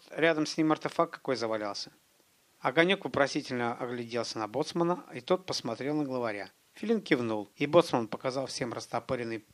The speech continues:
пальцы на одной руке, что означало пятиминутный привал. Огонек с жертвем исчезли за холмом, гадюка направился вперед.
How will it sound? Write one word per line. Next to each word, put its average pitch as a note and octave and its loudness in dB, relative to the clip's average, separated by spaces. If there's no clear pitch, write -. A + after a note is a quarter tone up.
пальцы A#2+ -2
на G#2+ -6
одной G#2+ -8
руке, F#3 -4
что - -6
означало A2+ 0
пятиминутный A#2 -8
привал. G2 -8
Огонек F3 4
с - -6
жертвем A2 -2
исчезли B2 0
за G#2+ -6
холмом, C#3 0
гадюка D3 0
направился B2 -2
вперед. G2+ -8